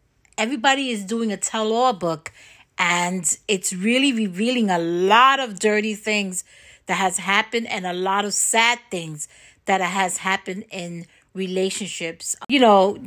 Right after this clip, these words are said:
they were saying that it was blackmail, that it wasn't all true, it was blackmail. But you know what? Uh, despite it all, he paid her. The lawyer says that they had spoken about the suit when it was filed, and then they say that they offered her money.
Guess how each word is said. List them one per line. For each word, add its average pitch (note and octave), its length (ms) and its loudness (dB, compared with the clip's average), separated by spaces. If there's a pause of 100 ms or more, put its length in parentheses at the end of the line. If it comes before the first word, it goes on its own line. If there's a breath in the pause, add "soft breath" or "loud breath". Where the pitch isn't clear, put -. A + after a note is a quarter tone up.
(100)
they A3 140 2
were A3 160 2
saying A3 260 4
that F#3+ 120 0
it F3+ 80 -2
was F3 100 -6
blackmail, D#3 680 -2
that D#3 140 -8
it D#3+ 80 -8
wasn't E3+ 240 -6
all E3 140 -2
true, G#3 380 -2
it E3 120 -2
was D3+ 120 -8
blackmail. F3+ 640 -2 (300 loud breath)
But F#3+ 100 -4
you G3+ 100 2
know G#3 80 2
what? G#3 320 4 (160)
Uh, F3 300 0 (100)
despite G3 460 0
it G#3+ 100 0
all, A3+ 440 4 (120)
he A3 160 -6
paid G#3+ 320 2
her. D3+ 240 -6 (140)
The G3+ 100 4
lawyer A#3+ 560 6
says G3 420 0
that F#3 360 0 (100)
they A3+ 140 0
had B3 180 2
spoken A#3+ 460 0
about A#3 220 0
the A#3 60 -8
suit G#3+ 540 -2 (580)
when F#3+ 160 0
it F#3+ 60 0
was F#3+ 160 -2
filed, F3 560 2 (400 loud breath)
and F#3+ 200 0
then G3 100 2
they A3 100 4
say A3+ 260 4
that F#3+ 380 4
they A#3 180 6
offered C4+ 440 4
her F3 120 -2
money. D#3 420 -4